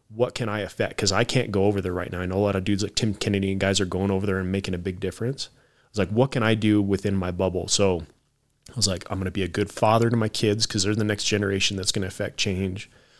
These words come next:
I'm gonna be a good person to people around me. I'm gonna help people where I can, and I'm gonna affect good inside my bubble." And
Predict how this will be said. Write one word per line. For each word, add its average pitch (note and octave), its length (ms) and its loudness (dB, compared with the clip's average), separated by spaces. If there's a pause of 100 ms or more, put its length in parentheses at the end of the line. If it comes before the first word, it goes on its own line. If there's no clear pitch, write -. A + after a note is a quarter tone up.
(120)
I'm G2+ 60 -12
gonna F#2+ 120 -4
be - 0 - (120)
a - 20 2
good F2 100 -4
person A#2 380 2
to G#2+ 40 0
people G#2 280 -2
around G2 340 0
me. F#2+ 120 -2
I'm - 100 -4
gonna F#2 100 -6
help A2 300 -2
people A2 240 -2
where G2+ 120 4
I F2+ 60 0
can, F#2+ 460 0 (360)
and G2+ 120 0
I'm G2 60 2
gonna F#2+ 260 0 (180)
affect - 540 -4
good G2 260 2
inside F#2 320 0
my F2 140 -2
bubble." F2+ 580 -2 (560)
And F2+ 480 -2